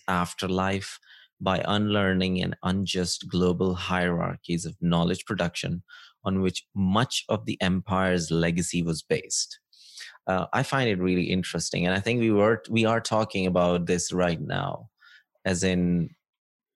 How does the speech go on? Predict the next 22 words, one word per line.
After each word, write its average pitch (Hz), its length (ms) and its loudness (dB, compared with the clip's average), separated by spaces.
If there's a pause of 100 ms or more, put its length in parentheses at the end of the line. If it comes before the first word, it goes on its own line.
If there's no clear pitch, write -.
(220)
what 98 440 0
kind 104 380 0
of 90 180 -2
directions 87 1200 -2
we 95 420 2
should 82 360 -2
take, 85 400 -2
and 87 340 0 (580)
w-, - 120 -10 (320)
what, 120 280 0
what 127 200 0
should, 127 300 -2
what, 123 260 0
what 139 180 2
have 151 260 2
you 131 120 2
learned, 98 500 2
and 98 200 0
what 110 100 2
do 123 60 0
you 127 120 2
think 90 540 0